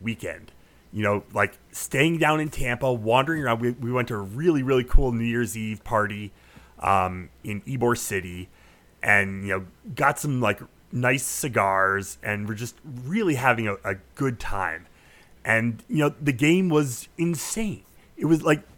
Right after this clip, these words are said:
and I rem-, remember we, we lost the game, and it was just like a gut punch, but it was like,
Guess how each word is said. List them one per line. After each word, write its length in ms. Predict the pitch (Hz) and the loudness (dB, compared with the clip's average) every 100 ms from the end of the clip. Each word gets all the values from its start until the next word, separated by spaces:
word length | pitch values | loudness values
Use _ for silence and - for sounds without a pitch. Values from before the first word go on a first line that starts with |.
| - - | -20 -10
and 260 | 160 143 131 - | -4 -4 -4 -2
I 120 | 135 | 2
rem-, 240 | 151 160 - | 4 2 -4
remember 460 | 160 147 143 170 160 | -10 -4 -2 2 2
we, 160 | 131 131 | 0 -6
we 120 | 120 | -6
lost 380 | 113 120 190 - | -2 2 2 0
the 60 | 117 | -6
game, 320 | 101 92 95 | -4 -4 -4
and 140 | 104 | -8
it 20 | 107 | -6
was 140 | 110 | -6
just 200 | 127 - | -8 -2
like 220 | 120 110 - - - - - - - | 0 -2 -8 -20 -20 -20 -20 -20 -2
a 80 | 117 | -2
gut 420 | 101 95 104 107 | -2 -2 -2 -2
punch, 340 | - 151 196 - | -4 -2 -4 -2
but 140 | 131 | -2
it 40 | |
was 120 | 117 127 | 0 2
like, 180 | 117 | 2